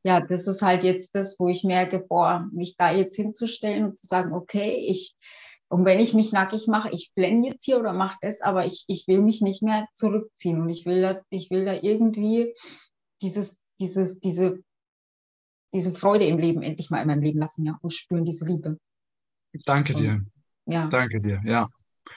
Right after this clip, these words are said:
Speaker 2: Ja. Kommen wir, kommen wir grad zum Thema ratternde Gedanken zurück, weil das kennen wir alle. Ja, das ist einfach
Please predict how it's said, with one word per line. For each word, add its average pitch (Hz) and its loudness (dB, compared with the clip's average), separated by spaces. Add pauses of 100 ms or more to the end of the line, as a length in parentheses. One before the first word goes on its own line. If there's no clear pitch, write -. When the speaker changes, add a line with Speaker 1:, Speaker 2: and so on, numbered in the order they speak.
(680)
Speaker 2:
Ja. 117 4 (920)
Kommen 175 6
wir, 175 8
kommen 185 4
wir 180 8
grad - 2
zum 165 2
Thema 160 6
ratternde 160 6
Gedanken 139 4
zurück, 110 0
weil 123 4
das 120 2
kennen 143 2
wir - 4
alle. 98 2 (300)
Ja, 120 2
das 131 0
ist - 2
einfach 123 0